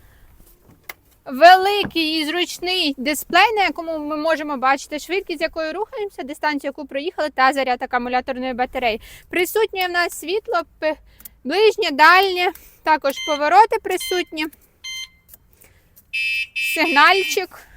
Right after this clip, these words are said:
Потім три швидкості на електрочазі, які ми можемо регулювати. Е, затиснувши ручку гальм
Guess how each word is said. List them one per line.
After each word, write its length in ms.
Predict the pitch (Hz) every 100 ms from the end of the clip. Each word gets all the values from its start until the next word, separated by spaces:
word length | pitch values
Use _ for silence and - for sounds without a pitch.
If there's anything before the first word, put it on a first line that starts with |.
| - _ _ _ _ _
Потім 360 | 330 330 302
три 200 | 269 320
швидкості 600 | 320 311 415 - 539 -
на 120 | 359 349
електрочазі, 680 | 339 - 349 359 339 339
які 240 | 330 - 320
ми 100 | 311
можемо 460 | 311 311 311 302
регулювати. 920 | 294 311 294 285 294 285 285 277 254 - - - -
Е, 160 | 294 302
затиснувши 720 | 311 320 403 370 392 359 370
ручку 420 | 349 381 349 - 320
гальм 580 | 277 311 320 403 554